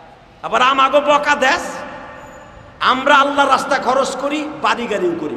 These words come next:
কথা কন না কেন? যা কিছু কামাই আল্লাহ রাস্তা খরচ করি, ডা-, বারো আনি,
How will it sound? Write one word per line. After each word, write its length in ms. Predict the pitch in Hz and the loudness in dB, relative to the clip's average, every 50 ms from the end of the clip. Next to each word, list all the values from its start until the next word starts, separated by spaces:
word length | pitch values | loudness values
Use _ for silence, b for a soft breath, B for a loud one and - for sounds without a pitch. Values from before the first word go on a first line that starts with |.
| - | -8
কথা 200 | 190 165 - - | -8 -4 -2 -2
কন 140 | - 175 156 | -2 -2 -4
না 80 | 143 127 | -4 -6
কেন? 220 | - - - - - - - - - - - - - - - - - - - - | -6 -8 -8 -8 -6 -4 -4 -2 -2 -2 -2 0 0 0 0 -2 -4 -4 -6 -2
যা 120 | - 247 254 269 | 0 0 0 2
কিছু 280 | - 294 285 - 294 294 294 | 0 -4 -4 -4 -6 -6 -2
কামাই 340 | 285 269 285 277 294 294 285 | 0 0 2 2 2 2 2
আল্লাহ 260 | 262 254 262 262 262 269 | 2 2 2 2 0 0
রাস্তা 240 | 262 254 262 277 269 | 0 -2 -2 -4 -4
খরচ 280 | - 247 262 269 262 262 | -2 -2 -2 -2 -4 -4
করি, 240 | 269 277 285 302 302 | -2 -2 -2 -2 -2
ডা-, 480 | - - 269 254 254 254 254 - - - - - - 160 | -2 0 0 2 2 0 -2 -6 -10 -12 -12 -12 -6 -2
বারো 240 | 226 240 277 294 | 0 0 2 2
আনি, 260 | 302 302 302 320 370 | 2 2 2 2 0